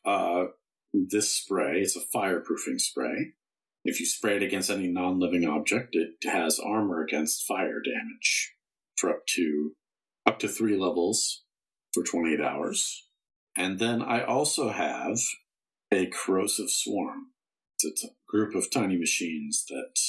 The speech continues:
attacks for when you release it.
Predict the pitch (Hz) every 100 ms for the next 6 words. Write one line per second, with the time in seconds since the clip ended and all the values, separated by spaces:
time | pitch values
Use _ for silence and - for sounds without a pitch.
0 | - - _ _ _ _ - - - -
1 | - - - - - - - - - 78
2 | 73 78 78 - _ _ _ _ 90 92
3 | 82 82 82 - 76 -